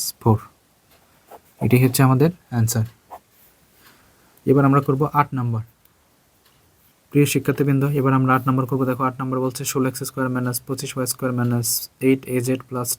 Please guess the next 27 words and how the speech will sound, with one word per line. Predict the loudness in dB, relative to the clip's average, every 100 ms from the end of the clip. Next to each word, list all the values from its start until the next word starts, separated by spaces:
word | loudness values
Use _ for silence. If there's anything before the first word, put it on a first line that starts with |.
| -4
টেন | -4 -4 -2
ওয়াই | -2 -2
জেড। | -6 -8 -8
তাহলে | -4 -4 -4 _ _ _
আমরা | -2 0 0 0
ষোলোকে | -2 0 -4 -6 -8
ভেঙে | -2 0
নেব | 0 -4 0
ফোর, | 0 0 -4 -20 -20 -20 _ _ _ _ _ _ -6
আর | -4 0
পঁচিশকে | 0 0 -2 0
ভেঙে | 2 2
নেব | 2 0 -6 -12 _ _ -10
পাঁচ। | -8 -8 -12 -14 _ _ _ _ _ _ _ _ _ _ _ _ _ _ _ _ _ _ _ _ _ _ _ _ _ -10
এখন | -2 2 2
এখান | 0 -2 -2
থেকে | -2 0
কমন | 2 2
নেব | 4 2
আমরা। | 2 0
দেখো, | -2 -2 0
জেড | -2 -4
কমন | -6 -4 -4
আছে, | -4 -4 -6 -10 _ _ _ _ _ _ _ _ _ _ _ _ _ -4
জেড, | 0 2 0 -4 -14
তাহলে | -4 -2 0
জেড | -2